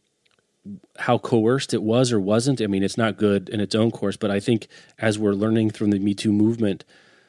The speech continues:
the details matter about this. Um, I'm not s-, saying it's would excuse or not excuse it, but knowing the details and not just saying one thing or another happened or didn't happen or accusations, I, it's unclear. I, I, I certainly, I mean,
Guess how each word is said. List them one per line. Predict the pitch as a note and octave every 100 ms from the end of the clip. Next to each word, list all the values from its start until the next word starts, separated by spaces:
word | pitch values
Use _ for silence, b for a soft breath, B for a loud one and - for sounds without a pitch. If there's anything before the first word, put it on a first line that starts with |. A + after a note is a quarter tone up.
| b b _ _ _ _ _ - - - D3
the | A2+ A#2+
details | C3+ C#3 C3 G#2
matter | G#2+ G2 C#2+ - _ _ _ -
about | F#2+ G#2 F#2 - _ -
this. | - G#2+ G2 F2+ - - -
Um, | F#2 F#2
I'm | F#2
not | G2+ -
s-, | - -
saying | - G#2 F#2+
it's | F#2+ -
would | A#2+ A2
excuse | G2 - A2 G2+
or | F#2+
not | G2 A2+
excuse | - - F#2+ G2
it, | F2+
but | F#2+ G#2
knowing | G#2+ A2+ A2
the |
details | G2 G2 G2 G2 F2
and |
not | F#2+ F#2+
just | - F#2
saying | G#2 F#2 F#2 F#2
one | F#2+ F#2+
thing | G2 F#2
or |
another | F2+ F#2 F#2+ F2+ - B B B B B B B -
happened | - G2 G#2+ G2
or | F#2+
didn't | F2 G2+
happen | F#2 F#2 - G2
or | F#2
accusations, | F2+ G2+ F#2 G2 F#2+ F#2+ F2+
I, | G2 -
it's | B2 -
unclear. | A2+ - C3+ A#2+
I, | G2+ B2+
I, | G#2 A2 F#2+ C3
I | B2+
certainly, | - D#3+ B2+
I | A#2+
mean, | B2 A#2 G2+